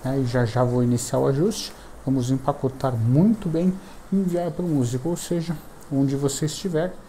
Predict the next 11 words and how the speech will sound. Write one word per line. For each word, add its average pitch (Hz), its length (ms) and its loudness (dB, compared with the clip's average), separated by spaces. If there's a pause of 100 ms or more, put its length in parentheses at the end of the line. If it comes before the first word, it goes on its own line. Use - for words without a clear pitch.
(340)
você 143 200 -2
pode 139 300 0
ter 131 240 -2
o 135 60 0
benefício 147 680 -2
de 143 120 -2
ter 143 180 -4
o 135 60 -4
seu - 180 0
instrumento 135 640 -2
ajustado 175 680 0